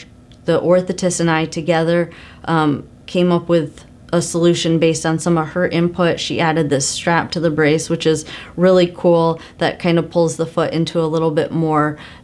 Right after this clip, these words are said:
dorsiflexion to help stop that knee. It kind of pitches his body forward and stops his knee from hyperextending.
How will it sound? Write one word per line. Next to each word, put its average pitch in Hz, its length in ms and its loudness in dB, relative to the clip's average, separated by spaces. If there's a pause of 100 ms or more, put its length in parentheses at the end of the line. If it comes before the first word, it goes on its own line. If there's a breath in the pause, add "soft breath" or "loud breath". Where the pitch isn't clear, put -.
dorsiflexion 185 1040 0
to 160 220 -4
help 160 240 -4
stop 156 500 -2
that 151 180 -2
knee. 156 140 -2
It - 60 -6
kind 151 200 -4
of 147 120 -8
pitches 165 320 -4
his 160 180 -4
body 147 360 -2
forward 156 420 -2
and 147 180 -2
stops 143 540 -2
his 151 180 -4
knee 151 200 0
from 151 200 -4
hyperextending. 170 1200 0